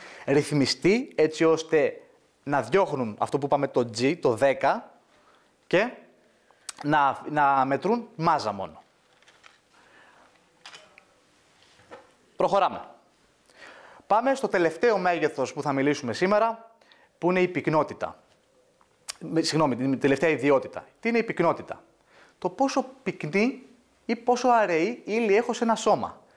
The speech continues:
Λέει ακριβής ορισμός, η ποσότητα της μάζας στη μονάδα του όγκου. Μονάδα μέτρησης είναι το γραμμάριο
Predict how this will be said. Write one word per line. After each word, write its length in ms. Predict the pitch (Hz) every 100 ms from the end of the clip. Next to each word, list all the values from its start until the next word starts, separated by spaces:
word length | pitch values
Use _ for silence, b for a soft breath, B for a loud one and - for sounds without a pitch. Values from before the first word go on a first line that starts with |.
| b _
Λέει 260 | 123 165
ακριβής 360 | 143 127 123 147
ορισμός, 480 | 127 104 156 196 -
η 120 | 147
ποσότητα 640 | 139 120 - 175 175 131
της 220 | - 101 101
μάζας 480 | 139 160 180 180 - B B -
στη 220 | - 160
μονάδα 640 | 135 113 131 151 151 - -
του 300 | 160 160 - - _ -
όγκου. 360 | 135 92 82 - _ _ _ _ _ _ _ _ _ _ - B B B B B B
Μονάδα 380 | - 107 190 214
μέτρησης 680 | 160 156 - - 220 - - -
είναι 180 | 160
το 120 | 190 151
γραμμάριο 680 | 127 120 180 185 143 101